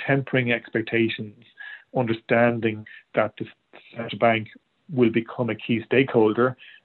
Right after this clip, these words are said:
and that you may have to conti-, well, you will have to continually engage with,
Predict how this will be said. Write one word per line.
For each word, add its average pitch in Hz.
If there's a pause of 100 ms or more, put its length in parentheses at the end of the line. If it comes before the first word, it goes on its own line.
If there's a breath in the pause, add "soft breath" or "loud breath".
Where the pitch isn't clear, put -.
and 113
that 113
you 117
may 117
have 131
to 110
conti-, -
well, 117
you 101
will 117
have 107
to -
continually 113 (340)
engage 117
with, 110